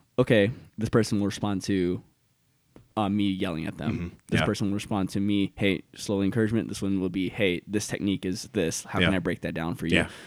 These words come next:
Speaker 1: You being able to pick that out brings the best and best out of the athlete themselves.
Speaker 2: Yeah.
Speaker 1: Um, I wanna pick your brain a little bit about that.
Speaker 2: Yeah, man, shoot.
Speaker 1: Um, as far as, so, okay, say you have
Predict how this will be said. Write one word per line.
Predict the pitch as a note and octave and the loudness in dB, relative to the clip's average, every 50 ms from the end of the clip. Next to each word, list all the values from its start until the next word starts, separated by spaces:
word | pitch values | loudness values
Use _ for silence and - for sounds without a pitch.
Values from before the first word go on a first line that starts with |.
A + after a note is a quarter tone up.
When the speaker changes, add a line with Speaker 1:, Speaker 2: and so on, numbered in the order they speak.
| - - | -8 2
Speaker 1:
You | - B2 B2+ | 6 8 8
being | C3 C3+ C3 | 8 8 6
able | A#2+ A2 | 6 4
to | - | 2
pick | A#2+ G#2+ - | 0 0 0
that | A2+ G#2 G#2 | 2 2 2
out | G#2 G2+ G2 | 2 2 2
brings | G2+ G2+ G#2 G#2 A2+ | 2 2 0 0 -2
the | G#2 | -2
best | F2 E2 E2+ - - | -4 -4 -4 -4 -4
and | D#2+ F2+ F2+ E2 - - - | -2 -2 -2 -2 -4 -6 -2
best | A2 G2+ G2 - - - | 0 0 0 0 -2 -4
out | - F#2+ F2+ - _ - | -4 -2 -4 -4 _ -4
of | G2 F#2 F2 - C3+ | -4 -4 -4 -4 -6
the | E2+ F2+ - - | -8 -8 -6 -4
athlete | - F#2 E2+ - - F2+ F2 - | -4 -4 -4 -6 -8 -10 -10 -8
themselves. | - - - - - A1 - - - - - - | -10 -10 -8 -8 -8 -8 -8 -10 -14 -14 -6 -4
Speaker 2:
Yeah. | F2+ E2+ E2 - - - | -4 -4 -4 -6 -4 2
Speaker 1:
Um, | G2 G2+ G2 F#2 - - - | 4 4 4 4 2 0 0
I | A#2+ A#2+ | 2 4
wanna | C3 D3 C#3 | 4 4 4
pick | - B2 - | 2 0 0
your | A#2+ G#2+ F#2+ | 2 0 0
brain | G#2 G2+ F#2+ F#2 F2+ - | 2 0 0 0 -2 -2
a | - | -4
little | A2 G#2+ G2+ F#2+ | -2 -2 0 0
bit | F#2+ F2+ | 0 0
about | F2+ E2+ D2+ - - | -2 -2 -6 -6 -6
that. | - C2+ F2 | -6 -2 0
Speaker 2:
Yeah, | A2 C#3+ | 0 0
man, | D3+ A2+ A2+ B2+ | 0 0 -2 -4
shoot. | - - A2+ | -2 2 4
Speaker 1:
Um, | A2 A2 G#2 F2+ - - _ _ _ _ _ - | 4 4 4 2 0 -6 _ _ _ _ _ -4
as | A#2+ - | -2 2
far | - E3 E3+ | 4 4 6
as, | D#3+ C3+ A2+ | 6 4 4
so, | - C3+ B2+ A#2 A2 G#2 - _ _ _ _ _ _ - | 4 4 4 6 6 4 0 _ _ _ _ _ _ -4
okay, | - G#2+ F2+ | -2 -2 0
say | - - C3 B2+ B2+ | 4 6 6 8 8
you | A#2+ A#2 | 8 6
have | G#2+ G2 F#2 - - | 6 4 0 -4 -12